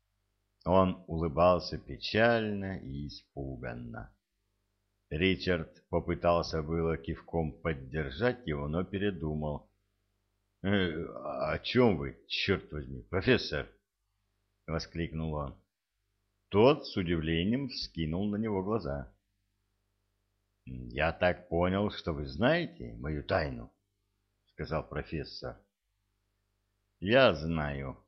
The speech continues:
гордо заявил Дирк. Он торжествовал. "Э, Ричард пока ещё не знает, хотя,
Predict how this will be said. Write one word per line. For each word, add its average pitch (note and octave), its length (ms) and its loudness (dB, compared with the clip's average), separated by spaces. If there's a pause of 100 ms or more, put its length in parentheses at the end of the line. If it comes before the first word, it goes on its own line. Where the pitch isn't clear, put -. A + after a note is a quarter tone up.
(260)
гордо G2+ 520 4
заявил E2 560 0
Дирк. D2+ 440 -6 (800)
Он A2 440 4
торжествовал. D2 1200 -2 (920)
"Э, D3 280 2
Ричард E3 600 2
пока C3 300 4
ещё B2+ 420 2
не A#2+ 140 2
знает, C3 640 0
хотя, F#2 580 4